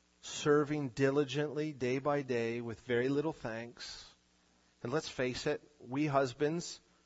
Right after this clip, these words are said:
could use an extra dose of sanctification to make your life a little bit easier. And husbands, let's take that seriously. Let's grow up in Christ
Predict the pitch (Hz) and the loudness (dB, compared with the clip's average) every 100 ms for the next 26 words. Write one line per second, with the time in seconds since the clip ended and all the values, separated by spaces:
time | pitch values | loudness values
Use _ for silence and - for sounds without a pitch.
0 | _ _ _ _ _ - 117 123 127 127 | _ _ _ _ _ -12 -6 -4 -2 -4
1 | 123 - 139 120 123 131 - 127 - 120 | -6 -6 -8 0 2 2 -2 -6 -4 -4
2 | 117 - - - 120 113 - 127 - 120 | -4 -10 -12 -6 -6 -6 -6 -8 -6 -6
3 | 113 135 120 120 - 113 113 117 139 123 | -4 -2 0 0 -2 -6 -4 -2 -2 -2
4 | 117 104 117 139 143 _ _ _ _ _ | -2 -2 -2 -2 -4 _ _ _ _ _
5 | _ _ _ _ _ _ _ _ _ _ | _ _ _ _ _ _ _ _ _ _
6 | _ _ 117 104 123 - 156 196 - - | _ _ -6 -2 -2 0 -2 -2 -8 -12
7 | 110 - 120 120 117 - 117 120 - - | -8 -4 -2 -2 -4 -4 -4 -4 -6 -6
8 | 165 160 _ _ _ _ _ _ _ _ | -8 -8 _ _ _ _ _ _ _ _
9 | _ - 139 - 131 120 127 - 165 - | _ -10 -10 -6 -2 4 2 2 -6 -2
10 | 131 110 131 147 - - - | 0 2 0 -6 -12 -18 -20